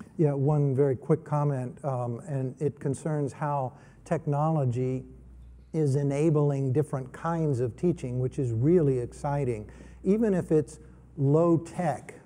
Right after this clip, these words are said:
uh, in the term of, let's say, YouTube videos.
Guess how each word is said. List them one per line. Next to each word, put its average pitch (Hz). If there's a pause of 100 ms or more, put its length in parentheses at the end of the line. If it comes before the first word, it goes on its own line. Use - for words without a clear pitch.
(120)
uh, 139
in 151
the 135
term 160
of, 135
let's 139
say, 143
YouTube 143
videos. 147